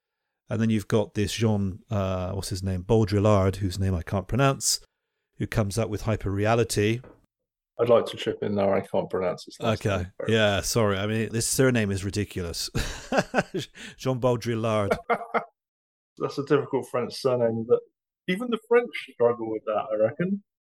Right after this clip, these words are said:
Speaker 1: The French are just difficult, full stop. <laughs> They probably do.
Speaker 2: They do.
Speaker 1: The French are specialised in being difficult, which you gotta love 'em for.
Speaker 2: Yes, they are. Yes, they are. Yes. I can, I can attest to this.
Speaker 1: You can attest.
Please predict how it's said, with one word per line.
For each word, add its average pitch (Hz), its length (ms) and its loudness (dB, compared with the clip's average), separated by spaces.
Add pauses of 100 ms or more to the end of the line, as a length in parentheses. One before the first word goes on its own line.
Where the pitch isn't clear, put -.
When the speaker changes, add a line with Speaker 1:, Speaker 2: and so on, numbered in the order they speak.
(140)
Speaker 1:
The 131 160 -2
French 190 340 2
are 143 40 -4
just - 260 -2
difficult, 147 500 2
full 123 200 -2
stop. 120 460 0 (260)
<laughs> - 160 -10
They 185 260 4
probably 247 320 -2
do. 135 420 0 (240)
Speaker 2:
They 180 140 4
do. 196 500 4 (360)
Speaker 1:
The 151 120 -2
French 180 400 -2
are 131 200 -4
specialised 120 680 -2
in 104 80 -6
being 104 260 -4
difficult, 107 480 -8
which 101 180 -12
you 139 60 -10
gotta 147 180 -6
love 123 200 -2
'em 98 140 -10
for. 80 400 -14
Speaker 2:
Yes, 151 220 2
they 156 160 6
are. 123 240 6
Yes, 135 240 2
they 135 180 0
are. 104 260 -6
Yes. 113 440 -6 (160)
I 127 120 2
can, 135 260 -2
I 131 160 -6
can 143 140 6
attest 135 480 0
to - 80 -10
this. - 380 -4 (100)
Speaker 1:
You 113 160 0
can 110 120 2
attest. 92 600 -2